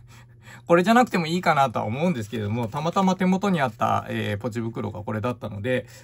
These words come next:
これはあの、ゆるりくさんっていう、まあ、お茶の水にお店があるお店の、すごい可愛い、いろんなですね、ポチ袋を作ってるんですけども、イベントの時にですね、紙箔だったかな？なんかのイベントの時に、可愛かったんで、えー、買ってきましたというものです。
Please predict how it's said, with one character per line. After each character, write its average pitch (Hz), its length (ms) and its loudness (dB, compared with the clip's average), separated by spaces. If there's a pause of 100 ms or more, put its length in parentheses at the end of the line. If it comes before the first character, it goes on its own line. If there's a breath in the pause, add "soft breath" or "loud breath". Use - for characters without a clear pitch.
こ 196 80 0
れ 202 60 6
は 190 60 6
あ 180 40 4
の、 170 220 0
ゆ 147 180 -6
る 208 100 -2
り 196 120 -2
く - 80 -18
さ 113 160 -2
ん 98 80 -4
っ - 20 -4
て 113 100 -10
い 110 120 -8
う、 131 400 -2 (260 loud breath)
ま 170 120 2
あ、 - 20 0
お 147 80 -4
茶 202 100 0
の 196 80 2
水 190 220 0
に 185 100 2
お 175 60 2
店 175 200 0
が 147 140 2
あ 131 40 2
る 104 200 -4
お 127 60 -6
店 120 260 -4
の、 104 220 -2 (300 loud breath)
す - 120 -8
ご 185 120 2
い 160 40 2
可 127 180 2
愛 123 340 2
い、 - 40 -12 (120)
い 120 180 -6
ろ 123 100 0
ん 120 80 2
な 113 140 0
で 98 80 -4
す - 100 -10
ね、 107 120 -4
ポ 123 120 -8
チ 127 80 -10
袋 107 280 -8
を 95 60 -8
作 - 180 -14
っ - 20 -14
て 104 120 -10
る 98 100 -8
ん 92 40 -6
で 95 80 -10
す 98 80 -16
け 120 120 -8
ど 127 60 -8
も、 175 120 2
イ 147 100 -6
ベ 165 120 0
ン 156 40 -4
ト 165 100 -2
の 147 100 -6
時 135 260 -10
に 110 120 -4
で - 120 -18
す - 80 -14
ね、 175 160 -6
紙 196 220 0
箔 415 200 -8
だ 453 120 -2
っ 453 40 -10
た - 80 -12
か 123 120 -2
な？ 117 120 -2
な 151 120 0
ん 190 40 0
か 160 80 0
の 123 80 -2
イ 117 60 -2
ベ 117 100 -2
ン 120 80 -4
ト 123 60 -6
の 123 80 -4
時 117 180 -6
に、 131 360 -4 (360 loud breath)
可 156 120 0
愛 151 80 0
か 131 80 -2
っ - 20 -2
た 107 100 -6
ん 98 60 -6
で、 104 280 -8
え 107 200 -6
ー、 - 20 -10
買 110 140 -8
っ - 20 -12
て 104 100 -16
き 104 80 -14
ま 92 140 -2
し - 80 -14
た 190 200 4
と 131 80 -4
い 110 100 -4
う 101 40 -6
も 107 160 -2
の 98 80 -4
で 92 100 -10
す。 - 180 -18